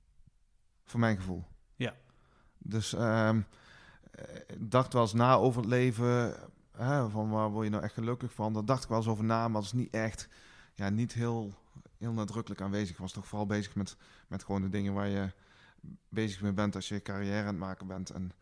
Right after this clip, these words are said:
Speaker 1: ja, de dingen op een gegeven moment, huisje, boompje, beestje, in je,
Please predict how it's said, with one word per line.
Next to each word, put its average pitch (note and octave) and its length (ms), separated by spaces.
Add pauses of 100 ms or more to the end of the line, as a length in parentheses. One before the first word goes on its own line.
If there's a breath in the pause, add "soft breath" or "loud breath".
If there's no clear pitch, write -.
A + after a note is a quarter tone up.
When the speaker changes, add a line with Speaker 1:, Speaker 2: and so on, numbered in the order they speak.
(340 soft breath)
Speaker 1:
ja, G2 140
de F#2+ 80
dingen G2 220
op F2+ 80
een - 60
gegeven F#2+ 220
moment, - 220
huisje, G2 300
boompje, F#2+ 280
beestje, G2+ 360 (680 soft breath)
in G#2+ 100
je, F#2+ 80